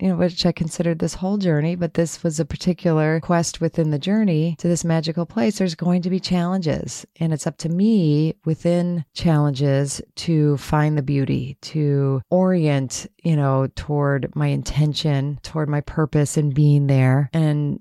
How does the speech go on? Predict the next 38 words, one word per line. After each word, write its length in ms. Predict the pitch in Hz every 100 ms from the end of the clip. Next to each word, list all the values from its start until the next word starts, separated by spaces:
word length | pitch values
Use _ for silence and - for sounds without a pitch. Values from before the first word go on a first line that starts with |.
| -
have 400 | 143 147 156 151
that 260 | 151 151 -
right 280 | 156 156 160
alongside 680 | 160 160 160 - 160 165
the 80 | 160
discomfort, 760 | 151 156 - 170 190 123 - - -
right 160 | 147 151
alongside 540 | 151 147 - 165 147
the 280 | 143 135 123
bee 180 | 170 165
sting 500 | 147 - 147 139 131
and 180 | 135 135
the, 320 | 139 135 131 - -
my 120 | 156
dress 320 | 147 147 151 -
sticking 360 | - 147 147
to 120 | 135
me 140 | 139 139
and 160 | 139
literally, 440 | 139 147 143 143 135
like, 260 | 143 139
feeling 400 | - 160 147 143 131
sweat 320 | - 160 151
dripping 280 | - 156 151
off 200 | 147 -
my 100 | 143
body, 400 | 156 180 160 151 165
that 260 | 165 160 -
I 60 |
don't 180 | 165 170
have 180 | 175 -
to, 300 | 156 147 135 -
like, 220 | 156 147
run 280 | 139 151 160
to 60 | 160
the 100 | 147
car 440 | - 160 156 151
and, 160 | 143